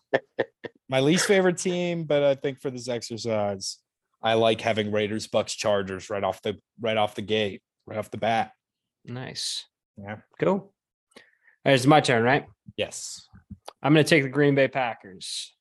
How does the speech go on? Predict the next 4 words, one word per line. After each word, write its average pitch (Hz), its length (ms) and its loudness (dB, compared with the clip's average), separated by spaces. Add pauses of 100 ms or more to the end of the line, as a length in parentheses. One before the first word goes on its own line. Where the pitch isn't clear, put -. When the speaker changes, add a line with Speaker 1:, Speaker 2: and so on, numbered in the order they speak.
(880)
Speaker 2:
You 101 180 -10
love 101 300 2
Aaron 110 240 4
Rodgers 113 800 -2